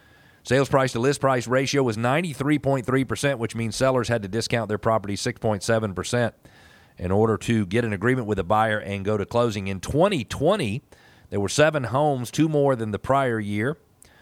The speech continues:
Took twenty-nine days instead of a hundred and eighty-eight. So it went from taking six months to sell a home to taking one month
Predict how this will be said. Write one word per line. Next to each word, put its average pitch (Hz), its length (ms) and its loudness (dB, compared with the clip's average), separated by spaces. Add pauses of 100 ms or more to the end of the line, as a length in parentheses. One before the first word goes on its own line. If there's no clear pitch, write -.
(760)
Took 147 160 2
twenty-nine 151 600 2
days 104 320 -2
instead 127 280 0
of 113 80 0
a 104 60 0
hundred 131 260 0
and 107 120 -8
eighty-eight. 113 580 0
So 107 220 2
it 95 60 -4
went 127 280 0
from 113 260 0
taking 117 460 -2
six - 380 -2
months 113 300 0
to 101 80 -10
sell 113 200 2
a 101 60 2
home 110 180 0
to 101 80 -6
taking 110 320 -2
one 117 220 2
month - 280 -4